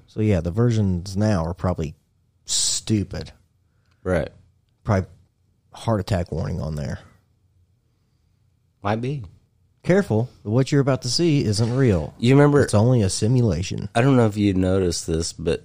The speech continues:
Speaker 2: uh, I noticed the last time I went to Kings Island and I rode the roller coasters, they had the signs up that said, uh, you know, "Yeah, if you're, uh, if you have any of these conditions, you might not wanna ride this ride."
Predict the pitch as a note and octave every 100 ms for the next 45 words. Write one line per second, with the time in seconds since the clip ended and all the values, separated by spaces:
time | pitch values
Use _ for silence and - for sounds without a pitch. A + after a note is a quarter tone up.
0 | - E2+ D2+ - F#2+ F2+ E2 E2+ - -
1 | _ _ _ _ F2+ F#2 G2+ - F#2 F2+
2 | F2 F2+ E2+ F#2 F2+ F2 E2+ F2 F#2 G2
3 | - _ _ F2+ F2 E2 E2+ E2 E2 F2
4 | F#2 - F#2+ - G#2+ G#2+ A2 - - -
5 | - G#2 G2 F2+ E2+ E2 D2+ - F2+ F2
6 | E2+ D#2 - - - - - - - D#2+
7 | - - - _ _ _ _ F#2 E2 C2+
8 | - _ _ _ _ _ - B2 A#2 F2
9 | - - - F2 D#2+ E2 D#2+ D2+ C#2+ -
10 | - A#2+ G#2+ F2+ D#2 E2+ G#2 F#2+ F2 F#2
11 | G2 F#2 F2 E2+ - - _ _ _ _
12 | _ F#2+ F2+ G2+ G2 E2 D#2+ D2+ E2 D#2+
13 | D#2+ D2+ D2 C#2+ D2 C#2+ C#2+ C#2 C#2+ -
14 | G2+ G#2+ D2